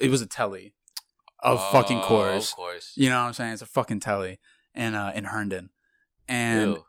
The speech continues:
Speaker 1: yeah, but it's like, it was, like, a sweet telly. So you had, like, you walked into
Speaker 2: Oh.
Speaker 1: the room.
Speaker 2: And then they had a little thing on top, a little, uh,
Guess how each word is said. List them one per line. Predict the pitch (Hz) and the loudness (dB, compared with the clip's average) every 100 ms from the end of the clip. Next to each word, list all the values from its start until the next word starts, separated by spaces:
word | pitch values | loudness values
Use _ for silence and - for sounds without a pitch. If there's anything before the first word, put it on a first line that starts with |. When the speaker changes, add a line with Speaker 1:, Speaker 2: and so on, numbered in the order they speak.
| _ - | _ 2
Speaker 1:
yeah, | 123 110 98 95 - | 4 4 2 -4 4
but | 139 | 6
it's | 143 170 | 6 4
like, | 147 | 0
it | 143 | 0
was, | 156 | 2
like, | 143 | 2
a | |
sweet | 113 - - 131 165 | 2 2 2 0 -2
telly. | - 165 | -4 -2
So | 160 143 | 0 0
you | 139 | 0
had, | 147 | 0
like, | 127 110 | 2 0
you | 117 117 | -2 2
walked | 117 127 | 4 4
into | 139 127 | 2 0
Speaker 2:
Oh. | |
Speaker 1:
the | 113 | 0
room. | 101 107 120 135 | -2 -4 -6 -6
Speaker 2:
And | 107 107 | -8 -6
then | 104 | -6
they | 110 | -4
had | 110 | -4
a | 98 110 | -6 -6
little | 104 98 | -6 -6
thing | 107 107 | -10 -8
on | 104 | -10
top, | - 107 107 | -6 -6 -6
a | 98 | -6
little, | 98 95 | -8 -6
uh, | 92 95 92 90 87 | -8 -10 -12 -14 -18